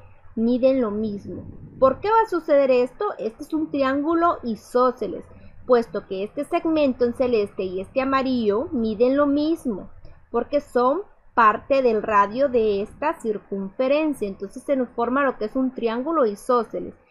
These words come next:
Y por definición de triángulo isósceles, sus ángulos opuestos van a ser iguales, el ángulo A y el ángulo P,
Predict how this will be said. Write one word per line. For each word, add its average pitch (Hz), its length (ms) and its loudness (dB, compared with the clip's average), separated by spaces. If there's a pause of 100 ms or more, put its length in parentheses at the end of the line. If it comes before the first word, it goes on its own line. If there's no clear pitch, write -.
(220)
Y 349 100 0
por 349 180 2
definición 330 600 0
de 302 80 -2
triángulo 277 460 -2
isósceles, 311 600 0 (120)
sus 247 240 -6
ángulos 262 520 -2
opuestos 359 560 -2 (420)
van 269 260 2
a 277 100 -2
ser 277 200 2
iguales, 196 480 -4
el 196 160 -2
ángulo 240 400 2
A 285 200 6 (100)
y 254 180 0
el 214 140 4
ángulo 392 420 0 (540)
P, 214 240 0